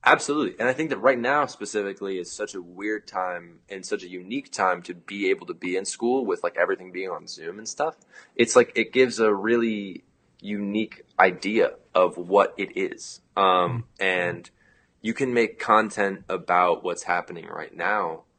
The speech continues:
Speaker 1: because it's, it's so, it's not gonna happen in a year or two. I mean, as far as we know,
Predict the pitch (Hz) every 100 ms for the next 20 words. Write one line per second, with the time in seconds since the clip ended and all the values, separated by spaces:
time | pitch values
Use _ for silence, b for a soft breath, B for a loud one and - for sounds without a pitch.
0 | _ _ _ _ 98 92 - 90 87 -
1 | - 90 - - - - 104 98 95 90
2 | - 104 113 117 120 104 92 104 120 104
3 | 92 85 85 87 85 82 82 - 82 -
4 | 92 85 - 90 82 85 101 80 73